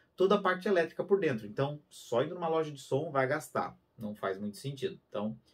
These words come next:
não vai ter, por enquanto, pelo menos agora nesse lançamento,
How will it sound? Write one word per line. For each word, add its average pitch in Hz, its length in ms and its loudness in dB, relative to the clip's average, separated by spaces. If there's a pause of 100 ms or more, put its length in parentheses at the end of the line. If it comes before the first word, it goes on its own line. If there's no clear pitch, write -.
(360)
não 131 240 2
vai 127 180 4
ter, 120 300 -2
por 143 120 0
enquanto, 165 440 4
pelo - 140 -14
menos - 240 -14
agora 98 320 -2
nesse 98 220 -10
lançamento, 131 540 -2